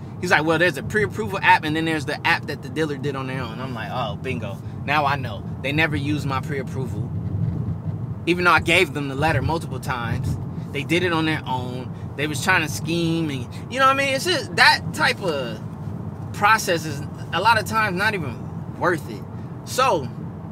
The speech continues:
I'm giving y'all all of this straight transparency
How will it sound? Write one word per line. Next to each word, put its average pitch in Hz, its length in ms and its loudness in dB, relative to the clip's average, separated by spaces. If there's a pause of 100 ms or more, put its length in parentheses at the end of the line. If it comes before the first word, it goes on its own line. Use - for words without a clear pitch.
(720)
I'm 190 160 0
giving 294 260 0
y'all 247 180 6
all 220 320 6
of 226 120 2
this 214 200 2
straight 214 400 -2
transparency 196 1040 0